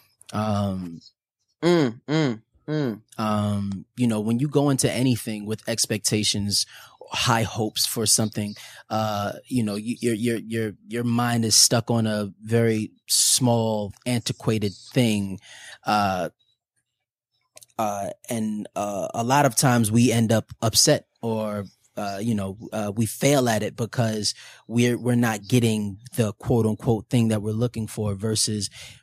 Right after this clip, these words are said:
Speaker 1: truly enjoying the experience, truly just living in the moment, et cetera, et cetera. So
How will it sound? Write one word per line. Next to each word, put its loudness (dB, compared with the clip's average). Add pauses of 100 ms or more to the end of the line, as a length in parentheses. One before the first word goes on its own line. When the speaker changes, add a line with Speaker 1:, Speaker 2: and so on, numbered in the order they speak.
(240)
Speaker 1:
truly 2
enjoying 4
the 0
experience, 0
truly 2
just -2
living 0
in -2
the -2
moment, 0
et -6
cetera, 0
et -8
cetera. -4
So -4